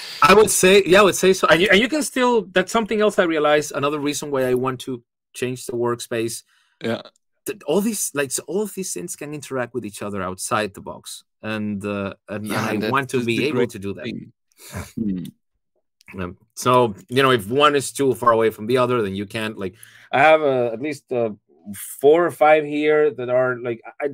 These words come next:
Speaker 1: didn't really want to get into the Eurorack format because I know I'm gonna go bankrupt.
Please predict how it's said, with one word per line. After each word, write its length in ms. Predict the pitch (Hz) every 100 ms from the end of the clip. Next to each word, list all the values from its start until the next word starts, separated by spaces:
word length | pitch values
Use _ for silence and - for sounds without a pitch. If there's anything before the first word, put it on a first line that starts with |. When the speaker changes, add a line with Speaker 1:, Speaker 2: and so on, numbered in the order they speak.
| -
Speaker 1:
didn't 200 | 165 151
really 160 | 147
want 220 | 135 139 123
to 60 |
get 180 | 117 127
into 220 | 120 123
the 200 | 110 110
Eurorack 400 | 120 117 113 113
format 360 | - 113 110 104
because 200 | - 98
I 100 | 95
know 140 | 95
I'm 100 | 95
gonna 120 | 92 92
go 120 | 90
bankrupt. 520 | 87 85 92 110 _